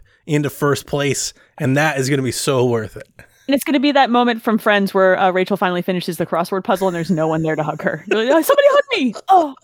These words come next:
Speaker 2: <laughs> this is why we have the clip feature, because we don't have any people in our life who give a crap, and we need to share it on Twitter to show you guys.
Speaker 1: I'm excited.
Speaker 2: Yeah, I,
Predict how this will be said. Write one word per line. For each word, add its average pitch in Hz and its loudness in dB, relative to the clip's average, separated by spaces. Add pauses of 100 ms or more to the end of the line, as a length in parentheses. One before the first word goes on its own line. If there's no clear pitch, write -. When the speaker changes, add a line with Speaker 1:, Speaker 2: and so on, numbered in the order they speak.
Speaker 2:
<laughs> - -10
this 392 4
is 466 -4
why 330 2
we 311 0
have 254 0
the 214 -2
clip - -4
feature, 180 -6 (260)
because - -2
we 262 0
don't 381 4
have 339 4
any 320 -2
people 269 0
in 240 0
our 220 -2
life 208 -2
who 202 -12
give 220 0
a 262 -2
crap, 311 0
and 233 0
we 208 -6
need 226 -2
to 247 0
share - -2
it 226 -2
on 208 2
Twitter - -2
to - -8
show - -2
you 170 -6 (100)
guys. - -8
Speaker 1:
I'm 135 -2
excited. 104 -6 (880)
Speaker 2:
Yeah, 180 2 (140)
I, 262 4